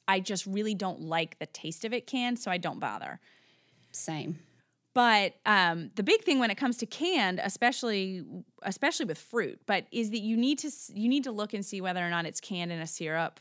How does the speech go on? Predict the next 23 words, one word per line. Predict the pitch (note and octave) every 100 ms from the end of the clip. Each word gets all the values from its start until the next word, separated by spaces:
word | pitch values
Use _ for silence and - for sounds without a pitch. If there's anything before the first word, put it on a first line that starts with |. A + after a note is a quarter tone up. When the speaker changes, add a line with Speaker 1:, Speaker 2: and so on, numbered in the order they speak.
| _
Speaker 1:
for | - F3
fruit | - D#3+ D#3+ -
or | E3+
in | D#3
a | D#3
brine | D#3 D#3 D3 D3 D3+ C#3+
for | - D3+
vegetables. | C#3+ - - - - -
And, | F#3+ F#3 E3+ - - - _ _ _ _ _ -
you | A3
know, | G3+
there | F#3+ G3
is | - G#3+ G#3+
a |
time | A3 G#3+ G#3+
and | G3
a | F3
place | - E3 G3+
for | - F#3
those | F3 D#3+ D#3 F3+ - -
in | F3
our | D#3+ D#3+
diets, | C#3 C#3 F#3 A3 - -